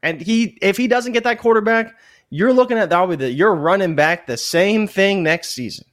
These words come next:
And that's a problem. Chris Olave will be fine. Greg Dulcich could be better than he was this year. And I think the bigger thing for me and my dynasty strategy, give me the very talented wide receiver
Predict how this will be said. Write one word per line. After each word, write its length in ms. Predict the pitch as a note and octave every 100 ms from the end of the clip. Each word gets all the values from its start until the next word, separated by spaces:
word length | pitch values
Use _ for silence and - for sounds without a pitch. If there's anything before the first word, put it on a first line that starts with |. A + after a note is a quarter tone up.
| _ _
And 140 | C3+ C#3+
that's 220 | F#3+ -
a 60 |
problem. 500 | - A2 A#2 F#2+ - _ _ _ _ _ -
Chris 180 | B3
Olave 300 | B3 F#3 E3+
will 140 | D3 B2
be 100 | A2+
fine. 360 | A2+ F#2+ - -
Greg 180 | - F#3
Dulcich 300 | F#3+ F3+ D#3
could 160 | - D#3
be 80 | C#3+
better 340 | A#2+ E2 - _
than 120 | A2+
he 80 | C3
was 180 | A#2+ A2
this 200 | G#2+ -
year. 180 | D#2+ A1+ - - -
And 80 | F3
I 60 |
think 160 | G#3 D4
the 60 | B3
bigger 220 | A3+ A#3
thing 160 | A#3
for 120 | A3+ E3
me 320 | C#3 F#3 C4
and 160 | C3+
my 200 | B2+ C#3+
dynasty 400 | E3 D3+ E3 -
strategy, 600 | D3+ - C#3+ E3 G3+ A3+ _ _ _ -
give 220 | B2+ A3+
me 200 | C4 D4+
the 180 | G#3+ G3
very 400 | C#3 C3 D3+ F#3+
talented 580 | F#3 - C#3+ D#3 D#3+ D#3+
wide 260 | B2+ A#2 C#3+
receiver 560 | C#3 - D3+ D#3 D#3+